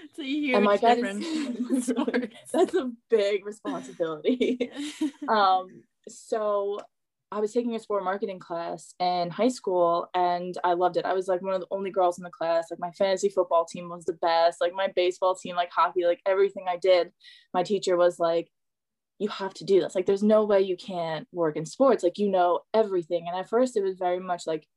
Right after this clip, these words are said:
Speaker 2: stats based, 'cause I was really good with numbers and statistics and all that stuff. And, um,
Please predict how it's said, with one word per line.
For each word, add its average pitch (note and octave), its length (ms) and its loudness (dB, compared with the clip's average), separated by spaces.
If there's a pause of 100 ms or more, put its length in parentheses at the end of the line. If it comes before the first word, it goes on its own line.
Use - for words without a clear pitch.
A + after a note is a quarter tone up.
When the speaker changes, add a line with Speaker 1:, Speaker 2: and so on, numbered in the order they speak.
(340)
Speaker 2:
stats - 600 -4
based, F#3+ 280 0
'cause F3+ 100 -6
I E3+ 60 0
was E3+ 140 -6
really F3 200 4
good F3 120 2
with E3 120 -8
numbers E3 360 -4
and D#3 140 -10
statistics D#3+ 600 0
and F3 80 -2
all D#3 160 -2
that D#3 180 -2
stuff. - 400 -4 (680)
And, F3+ 600 2 (160)
um, E3+ 680 -6